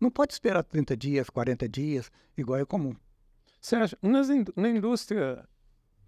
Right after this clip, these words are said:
Speaker 2: da informação, né, eu tô na indústria, né, a spec tá no campo da informação, esses ciclos são muito curtos, né?
Speaker 1: São.
Speaker 2: Primeiro porque tecnologias, se a gente citar só o G P T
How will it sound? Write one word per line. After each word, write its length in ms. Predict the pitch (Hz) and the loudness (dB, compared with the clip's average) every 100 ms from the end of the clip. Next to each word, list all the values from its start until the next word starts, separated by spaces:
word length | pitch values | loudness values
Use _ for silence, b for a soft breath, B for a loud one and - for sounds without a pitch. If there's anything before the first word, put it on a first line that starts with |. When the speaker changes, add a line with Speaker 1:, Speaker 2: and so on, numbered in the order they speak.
| _ - | _ -12
Speaker 2:
da 220 | 131 151 | -2 -2
informação, 760 | 139 147 135 123 - 165 170 131 _ _ - | 0 -2 -2 -4 -2 -2 -2 -4 _ _ -10
né, 140 | 131 - | -8 -2
eu 220 | 139 160 | 2 2
tô 180 | - 143 | 2 0
na 100 | 135 | 0
indústria, 400 | 127 135 131 120 | 0 -2 -2 -2
né, 180 | 120 117 - | -2 -4 -8
a 240 | - - - _ _ _ _ _ _ | -10 -10 -12 _ _ _ _ _ _
spec 500 | - - 151 170 - | -12 0 2 2 0
tá 140 | 139 | 0
no 100 | 135 | 0
campo 320 | 123 - 139 135 | 0 -2 -2 -2
da 80 | |
informação, 760 | 127 - 127 123 110 - 160 170 - _ _ _ _ | -2 -2 -2 -2 -6 -2 -2 -2 -8 _ _ _ _
esses 220 | - 208 | -4 -4
ciclos 360 | - 262 - 269 | 0 -2 0 -2
são 140 | - | 0
muito 340 | 302 196 190 - | 2 2 0 -2
curtos, 540 | - 151 147 - 113 | -4 -2 -2 -2 -8
né? 180 | 120 160 - _ | -6 -6 -10 _
Speaker 1:
São. 220 | - - _ _ _ | -18 -18 _ _ _
Speaker 2:
Primeiro 360 | 175 190 220 254 | 0 4 4 2
porque 320 | - - 226 | 0 0 0
tecnologias, 1080 | - 233 202 196 170 127 147 160 143 - - _ _ _ _ | 0 -2 0 2 2 2 0 2 2 -2 -16 _ _ _ _
se 160 | - - | -6 0
a 60 | 226 | 2
gente 200 | 285 277 | 2 0
citar 380 | - - 156 | -4 0 0
só 240 | 143 165 175 | 0 0 2
o 60 | 156 | 2
G 140 | 151 | -2
P 180 | - 131 | -2 -4
T 360 | - 185 196 | 0 0 0